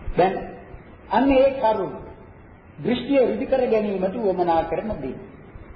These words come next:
ඒකටයි ධර්මයේ දැනගන්නටත් ඕනේ කියන්නේ. පරියාප්තිය ගැන උගන්වන්නේ ඒ නිසාමයි. පරියප්තින් විනා ධම්මෝ න තිට්ඨති කුඩාචන. ශ්‍රවණං විනා පරියප්ති තස්මායි ශ්‍රවණ. ධර්මයේ ඉගෙන ගන්නටම ඕන.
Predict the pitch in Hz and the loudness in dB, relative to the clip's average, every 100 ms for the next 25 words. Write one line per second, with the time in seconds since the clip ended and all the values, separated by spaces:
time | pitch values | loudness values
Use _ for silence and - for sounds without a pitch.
0 | - 139 156 160 135 165 226 - 151 160 | -6 -2 0 2 2 2 0 -4 -4 -2
1 | 185 127 143 202 175 135 - 120 - 143 | -2 0 0 2 2 0 -6 -6 -6 -6
2 | 160 156 - - - - - - - 143 | -2 -4 -4 -8 -12 -16 -20 -14 -2 2
3 | 196 240 247 254 247 247 240 208 233 247 | 4 4 2 -2 -2 -2 -2 0 0 -2
4 | 247 247 208 202 - 220 180 - - - | -8 -6 -8 -8 0 0 0 -4 -12 -16
5 | - - - - - 170 208 214 - 277 | -20 -20 -20 -8 -2 2 2 2 -2 -6
6 | 285 262 226 196 226 226 214 240 214 180 | -4 -4 -6 -6 -6 -2 0 2 2 2
7 | 240 240 208 165 151 151 226 - 226 226 | 0 0 -2 -2 -2 -2 -4 0 0 0
8 | 180 170 156 762 - - - - - - | -6 -2 2 2 2 -4 -12 -16 -20 -20
9 | - - - - - - 202 320 302 254 | -20 -20 -20 -20 -12 -2 0 0 -2 -2
10 | 220 196 170 151 131 131 - - 135 - | 0 2 2 -2 -6 -8 -12 -10 -10 -10
11 | 127 113 101 - - - - - - - | -12 -12 -12 -14 -16 -18 -20 -20 -20 -20
12 | - - - 117 147 190 220 180 220 226 | -20 -20 -12 -2 0 0 -2 0 0 2
13 | 208 226 262 294 285 269 220 | 0 0 -2 -4 0 0 0